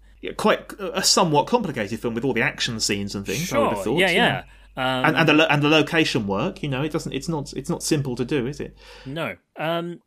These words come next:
Speaker 2: how did you enjoy the, the action elements of it?
Speaker 1: Um, I can't say they were my favourite parts. My favourite parts were the, were the juxtaposition, if, again, pretentious words, okay, juxtaposition of, uh, of,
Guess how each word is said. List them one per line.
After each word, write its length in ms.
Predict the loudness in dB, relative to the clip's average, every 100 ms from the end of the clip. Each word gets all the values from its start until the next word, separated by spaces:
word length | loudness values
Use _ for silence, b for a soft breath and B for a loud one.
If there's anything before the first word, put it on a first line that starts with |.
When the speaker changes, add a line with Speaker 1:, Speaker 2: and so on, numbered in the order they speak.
| -14
Speaker 2:
how 380 | -10 -2 0
did 160 | 0 -2
you 100 | -2
enjoy 540 | 0 2 2 2 0
the, 400 | 0 -2 -2 -4 -4
the 140 | 0
action 520 | 0 -2 -4 -6 -6 -4
elements 500 | -2 -2 -6 -8 -8
of 140 | -8
it? 400 | -12 -14 -14 -16 -6 0
Speaker 1:
Um, 340 | 0 0 -6 -12 -20 -20 -6 0
I 480 | 0 0 -2 -4 -12 _ _
can't 400 | -8 -2 -2 0
say 320 | 0 4 4
they 140 | 4 2
were 140 | 0
my 380 | 0 -2 -2 -4 -6
favourite 460 | 0 0 2 -2
parts. 580 | 0 2 2 -2 -8 -6
My 100 | -2
favourite 380 | 2 4 4 2
parts 340 | 2 2 2 2
were 180 | 2
the, 320 | 2 2 0 0
were 140 | 2 4
the 320 | 4 2 0
juxtaposition, 1040 | 0 0 0 -2 0 0 2 2 2 0 -6
if, 200 | -6 -4
again, 420 | -2 0 0 -4
pretentious 360 | -6 -4 -4 0
words, 300 | 2 2 0
okay, 220 | 0 0
juxtaposition 720 | 0 0 0 2 2 2 0
of, 280 | 4 4 6
uh, 240 | 4 4 4
of, 320 | 4 2 -2